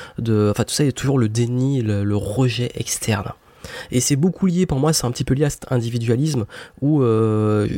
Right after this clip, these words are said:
j'en fais qu'à ma gueule, mais en même temps, en fait, c'est pas cohérent parce que je dépends des autres.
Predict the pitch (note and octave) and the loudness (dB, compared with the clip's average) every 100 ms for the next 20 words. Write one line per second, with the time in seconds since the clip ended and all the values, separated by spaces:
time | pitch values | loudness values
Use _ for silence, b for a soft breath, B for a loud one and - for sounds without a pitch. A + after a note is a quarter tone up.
0 | A2 A#2 A#2+ D#3 C#3 A#2+ A#2 A#2+ D3 E3 | -2 0 0 0 0 0 0 2 2 2
1 | B2+ A#2+ A#2+ C#3 C#3 F3+ D3+ D#3 - B2 | 0 0 2 0 0 0 0 -4 -4 -4
2 | C3+ - D3+ G3+ E3 - A#2+ - B B | -4 0 0 0 -2 -4 -6 -8 B B
3 | B A#2 B2 B2 C3+ D3 D3 C3+ C3 A#2 | B 0 2 0 0 0 0 2 2 0
4 | - | -4